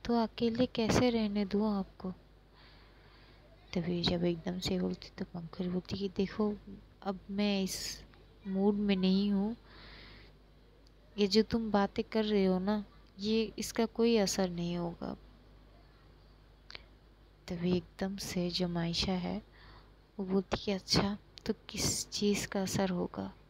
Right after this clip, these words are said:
आप में?" तो एकदम से जो एकदम से उठती है और पंखुड़ी की जो लैप में, वो लैप में बैठ जाती है। तो पंखुड़ी तो शॉक होती है और वो एकदम से मायशा की तरफ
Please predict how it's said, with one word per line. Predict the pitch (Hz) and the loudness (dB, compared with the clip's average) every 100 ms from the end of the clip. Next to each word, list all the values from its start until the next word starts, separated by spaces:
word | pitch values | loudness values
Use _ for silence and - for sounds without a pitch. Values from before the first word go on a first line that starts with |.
| - - - | -20 -14 -2
आप | 185 180 - | -2 -2 -6
में?" | 185 196 - - - - - - - - - - | -8 -8 -14 -20 -20 -20 -20 -20 -20 -20 -20 -4
तो | 247 | 0
एकदम | 240 214 247 254 | 0 2 0 2
से | - 254 | 4 4
जो | 214 226 226 220 | 6 8 10 8
एकदम | 196 190 - 226 | 8 4 2 2
से | 233 - | 4 6
उठती | 202 185 - 220 | 6 4 -4 0
है | 175 202 202 | 2 4 4
और | 220 254 - - | 4 4 -2 -4
पंखुड़ी | 208 190 - 220 233 | -4 -2 2 4 4
की | - 233 | 0 0
जो | 226 | 4
लैप | 220 185 175 190 190 | 6 6 4 2 0
में, | 185 | 0
वो | 240 294 | 6 8
लैप | 294 269 254 - | 8 8 6 2
में | 247 | 0
बैठ | 214 208 190 | 4 2 2
जाती | 196 185 202 | 0 0 -2
है। | 190 | -2
तो | - 196 - - - - - - | -2 -4 -6 -16 -16 -18 -10 -6
पंखुड़ी | 165 160 180 202 | -4 -4 0 0
तो | - 220 | 2 0
शॉक | - 175 185 - | 2 2 0 -2
होती | 208 - | -8 -2
है | 226 | 0
और | 226 | 4
वो | 233 | 6
एकदम | 226 185 - 208 220 | 6 4 0 -2 0
से | - | -2
मायशा | 233 196 170 - | 2 2 2 2
की | 190 208 | 0 -4
तरफ | 220 208 | -2 -2